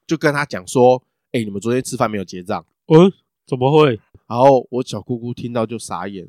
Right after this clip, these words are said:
Speaker 1: 像是，因为她昨天是跟在我旁边，我刚刚有说她是跟在我旁边
Speaker 2: 对。
Speaker 1: 付钱的，所以从头到尾她都可以看得到我有在旁边付钱。
Speaker 2: 对。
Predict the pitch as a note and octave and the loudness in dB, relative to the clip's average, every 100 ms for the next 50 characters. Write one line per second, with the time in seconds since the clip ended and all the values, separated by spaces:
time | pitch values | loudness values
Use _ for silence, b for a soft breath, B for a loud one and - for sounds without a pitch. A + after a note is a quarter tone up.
0 | G#2 A2 G#2+ - _ _ _ D3+ D#3+ E3 | -14 -16 -16 -20 _ _ _ -2 0 0
1 | A#2+ A#2 C3 C3 - C#3 D3 G#2 F#2+ G2 | -2 -6 -6 -8 -10 -4 -2 -2 -6 -12
2 | A#2 A2 C#3+ D3+ B2 G#2 B2 C#3 C#3+ D3 | -10 -8 -4 -4 -4 -6 -6 -8 -6 -2
3 | C#3 B2 G#2 G#2+ A#2+ D3+ A#2+ A2 A2+ - | 0 0 0 -4 0 2 2 0 -8 -2
4 | D3 - G#2+ G2 G2+ A#2 C#3+ B2 _ _ | 0 0 -2 -2 -2 0 0 -2 _ _
5 | _ - D3 E3 F3+ D#3 A#2+ D3 D#3 C#3+ | _ -4 -2 2 6 6 6 4 6 2
6 | A#2+ C3+ B2 A#2 A#2 G2 _ B2+ B2 A#2 | -2 -6 -4 -2 -2 -2 _ -4 -2 -2
7 | A#2 G#2+ G#2+ A2 F2 - _ _ _ - | -4 -4 -4 -8 -10 -18 _ _ _ -4
8 | A#2+ | -4